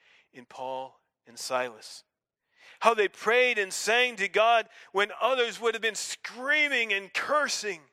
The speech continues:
How they did not run from the prison. How they did not demand a bribe if the jailer wanted to live.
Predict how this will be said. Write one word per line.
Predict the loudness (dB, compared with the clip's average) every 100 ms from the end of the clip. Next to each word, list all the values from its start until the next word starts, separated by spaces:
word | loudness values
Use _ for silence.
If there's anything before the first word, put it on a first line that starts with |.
| _ _ _ _ _ _ -20 -2
How | 0
they | 2 0
did | 0 0
not | 0 0 -2 -4
run | -2 0 0
from | -2 -4 -2
the |
prison. | -6 -2 -2 -2 -6 -8 -20 -20 _ _ 0
How | 2 4
they | 2
did | 0 -2
not | 0 -2 -2
demand | -4 0 0 0
a | -4
bribe | -6 -6 2 4 4 4 4 2 _ _ -4
if | -4
the | -4
jailer | 0 0 2
wanted | 0 -2 -4
to | -10
live. | -6 -4 -4 -8